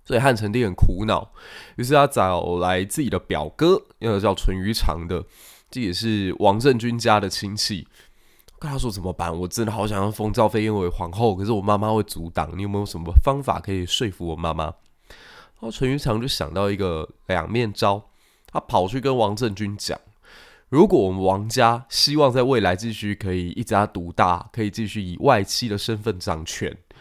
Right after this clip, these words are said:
那当今的皇后就不能是一个母家势力过于强大的人，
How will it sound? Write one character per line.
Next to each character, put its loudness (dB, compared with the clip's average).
那 0
当 0
今 -6
的 0
皇 -2
后 0
就 -4
不 0
能 -4
是 -4
一 -2
个 0
母 -6
家 2
势 -2
力 -4
过 -2
于 -2
强 -6
大 0
的 -4
人， -10